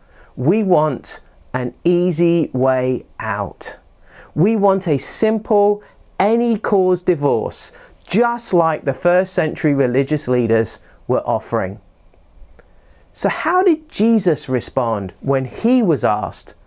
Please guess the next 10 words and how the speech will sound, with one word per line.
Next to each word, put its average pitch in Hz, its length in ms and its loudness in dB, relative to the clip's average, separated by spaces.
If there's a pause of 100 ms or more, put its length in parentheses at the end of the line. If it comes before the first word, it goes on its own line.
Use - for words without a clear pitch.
(360)
about 127 380 -2
any 139 260 0
cause 117 580 -2 (220)
divorce? 104 720 -4 (2250)
He 294 220 2
answered, 147 500 -2 (1040)
"Have 247 300 -2
you 240 260 4
not 233 280 2
read 151 440 0